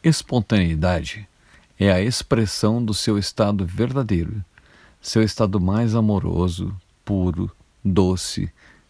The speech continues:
livre e criativo. E você gosta muito do seu verdadeiro estado de existir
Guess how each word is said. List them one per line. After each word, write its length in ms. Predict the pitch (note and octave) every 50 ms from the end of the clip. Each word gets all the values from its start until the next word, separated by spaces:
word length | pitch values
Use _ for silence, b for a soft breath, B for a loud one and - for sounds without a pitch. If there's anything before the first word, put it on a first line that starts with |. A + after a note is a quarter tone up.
| -
livre 560 | F#2 F#2 F#2 G#2+ A2+ A#2+ A2 A2 G#2+ A2 G#2+ -
e 100 | - F#2+
criativo. 880 | - - - A#2+ A2+ B2 B2+ A2 - - - F2 E2 D#2 E2+ - - F2+ - _ _ _ _ _ -
E 80 | C3 C#3
você 340 | C3 D3+ C#3+ - - - D#3+
gosta 380 | D3+ - D#3 D3+ - - E3+
muito 480 | D3+ C3 A2+ G#2 A2 C#3 E3+ E3 - C#3
do 120 | A#2+ G#2+
seu 200 | G2+ - - G#2+
verdadeiro 480 | F#2 G2+ F#2 E2 F2+ E2+ D#2+ F#2+ F#2 F2+
estado 440 | E2+ - - - F#2+ F#2 F2 D#2+ D#2+
de 80 | F2+
existir 560 | F#2 E2 E2+ E2+ - - - - E2+ D#2+ -